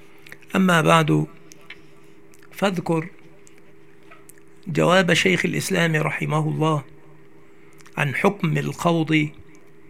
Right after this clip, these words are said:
فيما تكلم الناس فيه من أصول الدين. سئل شيخ الإسلام رحمه الله تعالى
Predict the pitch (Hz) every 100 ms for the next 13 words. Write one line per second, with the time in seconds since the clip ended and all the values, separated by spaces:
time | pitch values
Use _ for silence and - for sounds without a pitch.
0 | - - - - - 175 156 147 156 180
1 | 185 165 156 151 165 165 156 - 165 156
2 | 160 147 156 151 - 151 139 131 127 127
3 | - - - - - - - - - -
4 | - - - - - - - - - -
5 | - - - - 214 208 196 202 190 190
6 | 170 156 180 175 165 151 - 160 160 160
7 | 151 165 151 151 147 151 151 143